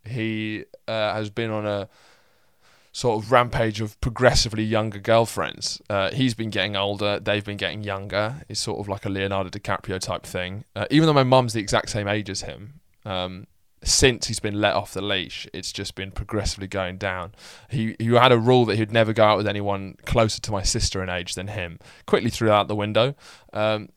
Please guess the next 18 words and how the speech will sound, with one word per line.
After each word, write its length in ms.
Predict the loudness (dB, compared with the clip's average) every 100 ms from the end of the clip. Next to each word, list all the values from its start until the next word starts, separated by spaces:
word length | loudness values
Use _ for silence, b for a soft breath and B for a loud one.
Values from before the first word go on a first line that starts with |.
| -10
I 60 |
think 160 | -8 -6
his 100 | -6
current 520 | -6 -2 -2 -2 -4
girlfriend 640 | -2 -2 -2 -4 -4 -6 -12 _
is 600 | -10 -6 -6 -8 -10 -14 _
thirty-one 1080 | -18 -4 -2 -2 -6 -12 -12 -6 -4 -4 -2
years 240 | -4 -2
old, 280 | -2 -2 -2
I 100 | -4
think. 480 | -2 -2 -4 -8 _ B B B B B -4
Um, 480 | -2 0 -2 -6 -12 _ _ _ _ _
which 220 | -4 -2
was 140 | 0 0
a 40 |
wild 560 | -2 2 6 8 6 4
experience, 480 | -2 -4 -4 -4 -8
because 360 | -10 -8 -8